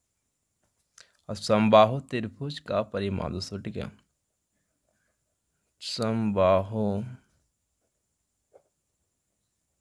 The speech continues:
त्रिभुज का परिमाप। दोस्तों आप जानते हैं क्या है कि दोनों क्या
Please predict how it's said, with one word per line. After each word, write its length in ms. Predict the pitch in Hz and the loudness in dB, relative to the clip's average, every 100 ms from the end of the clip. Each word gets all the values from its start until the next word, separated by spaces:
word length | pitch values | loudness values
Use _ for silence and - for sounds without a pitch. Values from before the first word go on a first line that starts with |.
| _ _ _ _ _ _ _ _ _ | _ _ _ _ _ _ _ _ _
त्रिभुज 680 | 117 107 104 - 135 147 151 | -8 -6 -8 -8 -4 -4 -6
का 540 | - 104 92 98 131 131 _ _ _ _ | -4 2 4 4 0 -10 _ _ _ _
परिमाप। 640 | 104 104 104 104 95 90 - _ - 131 _ _ _ _ _ _ _ _ _ _ _ _ _ _ _ _ _ _ _ _ _ _ _ _ _ - - _ _ _ _ | -8 -4 -2 0 0 -4 -8 _ -20 -20 _ _ _ _ _ _ _ _ _ _ _ _ _ _ _ _ _ _ _ _ _ _ _ _ _ -20 -20 _ _ _ _
दोस्तों 340 | 101 113 - 135 | -6 -6 -4 -2
आप 80 | 127 | 4
जानते 320 | 117 107 123 | 4 2 -2
हैं 80 | 123 | -4
क्या 120 | 107 | -2
है 100 | 107 | -2
कि 80 | 110 | -2
दोनों 240 | 110 120 | 0 0
क्या 120 | 127 | 0